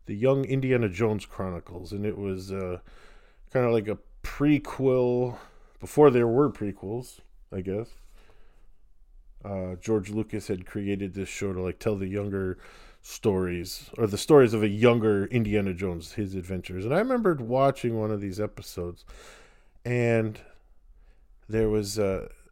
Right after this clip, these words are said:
uh, an action scene that was happening, and I remembered thinking, "This music, it, it doesn't work. It's too happy for the scene. There isn't enough tension. There's, this is supposed to be, um,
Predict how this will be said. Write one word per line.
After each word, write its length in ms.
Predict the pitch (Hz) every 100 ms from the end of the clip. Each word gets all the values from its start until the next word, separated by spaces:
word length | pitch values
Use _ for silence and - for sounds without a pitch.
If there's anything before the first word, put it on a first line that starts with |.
| -
uh, 280 | 113 104 92
an 160 | 95 110
action 420 | 127 151 - 143 127
scene 220 | 139 123
that 100 | 107
was 160 | 107
happening, 420 | - 104 117 110 110
and 140 | 117
I 80 | 120
remembered 560 | 117 131 190 226 160
thinking, 640 | - - 160 147 131 113 110 - - - - - -
"This 260 | 277 277 -
music, 360 | 156 139 117 - - -
it, 180 | 135 -
it 160 | 127 -
doesn't 340 | 247 254 135
work. 380 | 85 139 110 - - - -
It's 180 | - -
too 160 | 226
happy 360 | - 160 - 107
for 180 | - 107
the 120 | 98
scene. 280 | - 110 87
There 160 | 117
isn't 220 | 208 214
enough 400 | 147 135 143 -
tension. 500 | - 156 139 - 85
There's, 200 | 90 98
this 160 | - 127
is 80 | -
supposed 280 | - 160 -
to 60 |
be, 180 | 143 123 - - - - - -
um, 520 | - 110 104 92 92